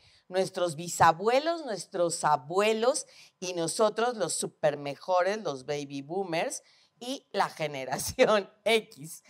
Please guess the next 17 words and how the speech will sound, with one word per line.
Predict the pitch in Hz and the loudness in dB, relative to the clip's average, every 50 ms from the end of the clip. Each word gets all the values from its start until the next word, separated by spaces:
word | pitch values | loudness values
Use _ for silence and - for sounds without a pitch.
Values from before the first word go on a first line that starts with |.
| - - 220 - - | -20 -20 -20 -14 -12
Y | 175 175 | 0 4
ya, | 170 170 143 - - - | 6 6 6 4 0 2
hablando | - 170 175 196 202 202 202 196 | 2 4 4 4 4 2 2 0
en | 196 190 | -2 -2
serio, | 196 185 156 127 123 113 - - - | -2 -2 -2 -2 -4 -6 -10 -6 -4
en | 175 190 208 | -2 -2 -2
esta | 254 254 - 311 | -2 -2 -2 -4
generación | 302 - 359 214 196 175 165 160 165 170 160 - 202 202 208 202 _ _ _ _ _ | -4 -4 -6 -4 -2 -2 0 0 0 -2 -2 -2 -2 -2 -2 -4 _ _ _ _ _
X, | - 214 202 190 151 - 180 202 247 - - - - - - _ _ | 0 0 0 0 0 -4 -8 -8 -8 -8 -12 -16 -20 -20 -20 _ _
¿por | - 233 240 240 | 4 4 4 4
qué | - 320 | 2 -2
es | 339 330 | -4 -2
como | - - 403 381 330 | -4 -4 -2 0 2
la | 277 240 214 202 | 4 4 2 2
transición, | - 190 190 185 160 175 180 165 - 233 226 214 202 | 2 0 0 0 -2 -8 -10 -2 2 2 2 2 2
Carlos | 180 165 147 143 139 135 | 0 -2 -2 -4 -8 -8
Martín? | 131 127 120 - - 127 123 | -8 -10 -10 -10 -14 -14 -14